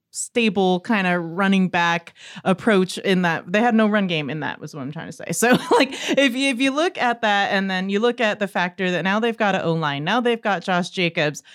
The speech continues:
how key is this run game going to be for the Raiders, uh, against the Chiefs, and maybe even kind of slowing down the pace if they can keep running the ball, taking time away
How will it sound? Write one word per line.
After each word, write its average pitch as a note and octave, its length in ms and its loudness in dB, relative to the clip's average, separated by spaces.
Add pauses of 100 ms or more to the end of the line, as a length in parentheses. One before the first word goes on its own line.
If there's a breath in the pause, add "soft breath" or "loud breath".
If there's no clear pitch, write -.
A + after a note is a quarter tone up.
(160 loud breath)
how D4 300 2
key B3+ 460 -2
is F#3 180 -2
this F#3+ 300 -4
run F#3+ 180 -2
game F#3 320 -2
going F3+ 260 -2
to F3+ 80 -2
be F3 320 -2
for G#3 300 -6
the F#3+ 100 -4
Raiders, F3 560 -2
uh, E3+ 240 -2
against G3 400 -2
the F3+ 100 -2
Chiefs, E3+ 600 -4 (220 loud breath)
and G#3 180 4
maybe A#3 240 2
even G3 380 0
kind F#3 220 0
of G3+ 60 2
slowing G3+ 440 0
down F#3+ 240 2
the F3 80 0
pace G#3 580 0
if G3+ 160 -4
they F#3 100 2
can F3+ 200 0
keep C#4 360 -4
running F3+ 420 0
the E3+ 100 2
ball, E3 400 2
taking G#3+ 340 0
time A3+ 320 0
away F3 460 2